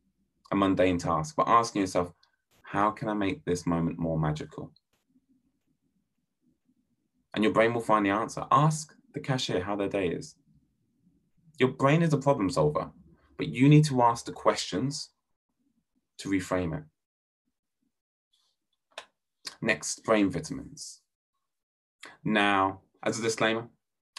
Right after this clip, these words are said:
I am sponsored by an awesome brain supplement company called Your Heights. And it's a tiny little pill, a smart supplement with a number of ingredients to improve your brain health. So there are brain supplements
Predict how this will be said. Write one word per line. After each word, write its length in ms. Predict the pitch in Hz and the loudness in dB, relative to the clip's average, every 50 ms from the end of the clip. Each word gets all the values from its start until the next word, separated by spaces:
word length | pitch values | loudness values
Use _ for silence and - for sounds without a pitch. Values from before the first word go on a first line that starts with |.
| - _ | -4 _
I 140 | 104 107 110 | 2 2 4
am 180 | 113 113 110 | 2 2 0
sponsored 540 | 110 - - 113 110 98 - - 104 95 - | -2 -2 0 0 0 0 0 -4 -6 -6 -2
by 200 | - 101 98 95 | 0 2 2 4
an 120 | 90 95 - | 2 0 0
awesome 500 | - - 120 - - - 107 101 98 87 | 2 2 2 2 0 0 0 -2 0 2
brain 220 | 101 98 98 95 | 2 2 2 0
supplement 440 | 92 - 90 - - 87 85 - - | 0 -4 -6 -4 -4 -4 -4 -4 -4
company 440 | - 90 85 82 92 90 101 117 - _ _ | -4 -4 -4 -4 -4 -6 -6 -8 -12 _ _
called 320 | - - - 85 82 78 - - | -10 -6 -4 -4 -4 -4 -6 -8
Your 380 | - 95 98 101 104 104 101 101 | -8 -2 2 2 4 4 2 2
Heights. 640 | - - 101 104 127 151 156 151 - - - - _ _ _ _ _ _ _ _ _ _ _ _ _ _ _ _ _ _ - _ _ _ | 0 -2 -2 -2 -2 -2 -6 -10 -14 -18 -20 -20 _ _ _ _ _ _ _ _ _ _ _ _ _ _ _ _ _ _ -20 _ _ _
And 120 | 95 95 | -2 -2
it's 140 | - - - | -2 -2 -2
a 200 | 104 98 98 - - | -2 -4 -4 -6 -12
tiny 280 | - - 214 262 254 - | -10 -4 -2 0 2 2
little 140 | - - - | 0 0 -2
pill, 320 | - - 82 - - - _ _ _ _ _ _ _ _ | -2 -2 -2 -2 -2 -8 _ _ _ _ _ _ _ _
a 40 | 147 | -12
smart 400 | - - 156 160 165 165 - 151 | -6 0 2 2 2 2 0 0
supplement 500 | - 156 156 - 87 82 82 - - - - _ _ _ _ - _ _ _ _ _ _ _ _ _ _ _ _ _ _ _ - | -4 -6 -6 -4 -6 -4 -4 -4 -6 -6 -10 _ _ _ _ -20 _ _ _ _ _ _ _ _ _ _ _ _ _ _ _ 0
with 180 | 107 107 - - | 0 0 2 0
a 100 | - 110 | -2 -2
number 380 | 107 110 113 120 127 139 139 143 | 0 0 2 4 4 4 4 4
of 100 | 131 127 | 2 2
ingredients 540 | 123 117 - 98 98 95 92 92 78 76 - | 0 -2 0 2 2 2 2 0 -2 -4 -6
to 100 | - 98 | -4 -4
improve 340 | 95 90 - 98 92 87 87 | -2 -2 -2 -2 -2 -2 0
your 100 | 92 80 | -2 -4
brain 300 | - - 82 80 78 76 | -2 -2 -4 -2 -2 -4
health. 300 | 76 - - - - - _ _ _ _ _ _ _ _ _ _ - _ _ - | -6 -6 -10 -12 -12 -16 _ _ _ _ _ _ _ _ _ _ -20 _ _ -2
So 80 | 117 | 2
there 180 | 117 120 120 123 | 2 4 6 6
are 180 | 127 135 139 131 | 6 6 6 4
brain 280 | 127 123 120 127 123 | 4 2 2 2 2
supplements 520 | 123 - 95 87 - 110 104 104 92 - | 2 0 -2 -2 -2 -4 -2 -2 -2 -4